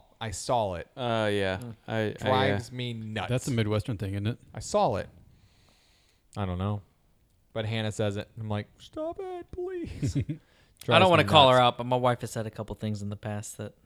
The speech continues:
Speaker 3: I'm like, "Wait, what?" <laughs> And she's like, "That's how you say it." I'm like, "No."
Speaker 1: No.
Speaker 3: So that's like me with the flabbergast.
Speaker 1: You had to think about it.
Speaker 4: <laughs> You did.
Speaker 3: And I'm sure,
Speaker 2: Yep.
Speaker 3: I'm sure all you guys have, have your own words.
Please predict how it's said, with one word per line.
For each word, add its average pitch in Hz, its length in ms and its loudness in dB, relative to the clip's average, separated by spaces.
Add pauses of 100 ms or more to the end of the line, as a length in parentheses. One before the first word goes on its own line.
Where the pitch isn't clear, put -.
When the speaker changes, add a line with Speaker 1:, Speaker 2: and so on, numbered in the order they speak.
(240)
Speaker 3:
I'm 117 120 -10
like, 107 200 -8
"Wait, 104 160 -8
what?" 113 260 -10 (180)
<laughs> - 140 -20
And 220 160 -10
she's 165 140 -2
like, 143 160 -4
"That's - 160 -4
how 294 60 -6
you 254 80 -8
say 381 200 -8
it." 160 80 -6
I'm 127 60 -12
like, 107 160 -12
"No." 170 320 -10 (460)
Speaker 1:
No. 113 180 0
Speaker 3:
So 139 140 4
that's 151 160 -2
like 156 160 4
me 139 160 0
with 135 240 -4
the 123 320 -4 (760)
flabbergast. 120 1200 -4 (120)
Speaker 1:
You 110 160 -4
had 110 120 2
to 104 40 -2
think 104 180 -4
about 98 260 -4
it. - 80 -10
Speaker 4:
<laughs> 127 140 -2
You 165 100 2
did. 147 180 2
Speaker 3:
And 151 160 8
I'm 226 100 8
sure, 220 300 6
Speaker 2:
Yep. 117 260 4 (320)
Speaker 3:
I'm 156 140 -4
sure 175 200 2
all 139 100 2
you 131 120 -2
guys 110 280 -4
have, 101 180 -10 (840)
have 113 220 -10
your 107 100 -6
own 98 140 -8
words. 95 460 -12